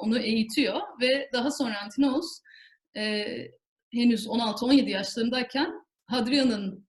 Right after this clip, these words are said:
ekibine katılıyor, onun kortejine katılıyor ve Hadrian'la beraber, e, Akdeniz turuna katılıyor. Ee, gördüğünüz gibi doğumu milattan sonra yüz on bir, ölümü yüz otuz.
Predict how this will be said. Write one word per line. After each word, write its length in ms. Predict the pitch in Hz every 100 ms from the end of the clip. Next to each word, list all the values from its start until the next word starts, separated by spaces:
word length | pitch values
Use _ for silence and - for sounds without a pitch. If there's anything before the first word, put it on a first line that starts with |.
| -
ekibine 440 | 247 254 269 302
katılıyor, 420 | 294 - 196 196
onun 220 | 254 220 214
kortejine 540 | 226 214 226 262 277
katılıyor 400 | 262 - 220 269
ve 80 | 247
Hadrian'la 580 | 233 220 302 302 233 214
beraber, 460 | 277 233 - 311 - - _ _ -
e, 180 | 214 214
Akdeniz 560 | 269 294 285 262 -
turuna 300 | 269 247 247
katılıyor. 460 | 233 - 320 339 - - _ _ _ _
Ee, 160 | 208 214
gördüğünüz 560 | 202 247 247 277 285 247
gibi 400 | 233 311 302 -
doğumu 640 | 247 254 269 311 302 - -
milattan 400 | 233 226 220 247
sonra 240 | 247 214 202
yüz 220 | 196 233
on 220 | 285 277
bir, 220 | 302 320 -
ölümü 520 | 226 233 269 285 285 -
yüz 200 | 220 240
otuz. 540 | 233 285 320 -